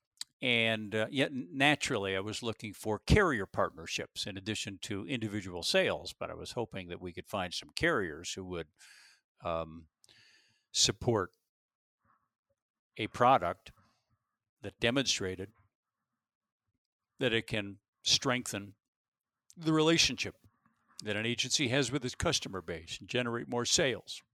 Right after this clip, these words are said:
So, uh, I'm not gonna name any names, but, um, I had, um, numerous meetings, um, with the C-suite,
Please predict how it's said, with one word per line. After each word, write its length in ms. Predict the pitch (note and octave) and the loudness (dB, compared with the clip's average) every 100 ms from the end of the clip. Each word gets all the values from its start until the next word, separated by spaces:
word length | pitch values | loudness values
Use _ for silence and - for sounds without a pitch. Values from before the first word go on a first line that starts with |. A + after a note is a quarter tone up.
| _ _ _ _ _ _ _ _ _ _ - - | _ _ _ _ _ _ _ _ _ _ -18 -6
So, 300 | - A2+ D#2 _ - - _ _ | 0 0 -2 _ -20 -20 _ _
uh, 120 | A#2 G#2+ - | 2 2 2
I'm 80 | |
not 180 | A#2+ B3 | 8 8
gonna 160 | C#4+ C4+ | 8 6
name 240 | C4 B3+ | 8 6
any 160 | A#3+ G#3+ | 6 6
names, 460 | G3+ F#3 F3+ D#3+ | 6 6 4 0
but, 420 | - D3 D3 D3+ - | 4 6 6 4 2
um, 300 | B2+ B2 B2 | 4 4 2
I 200 | - B2+ | -2 -2
had, 480 | B2 B2+ B2 G#2+ D3 - | 0 2 2 0 -8 -6
um, 400 | A2+ G#2+ G#2 G#2 - - - - | -2 0 0 -6 -12 -20 -20 -12
numerous 560 | A#2 C#3 F#3 E3+ D3+ - | 0 0 2 2 2 2
meetings, 580 | B2+ A#2 A#2 A2 - - _ - | 0 0 -4 -4 -6 -6 _ -6
um, 640 | G#2+ G2+ G#2 G2+ G2+ A2 F3+ | -2 -2 -4 -8 -8 -10 -10
with 540 | A#2 A#2+ A2 A#2+ - - _ _ A3 | -10 -8 -2 -2 -2 -18 _ _ -6
the 100 | A2+ | -2
C-suite, 520 | - F#3 - - | 0 0 -4 -6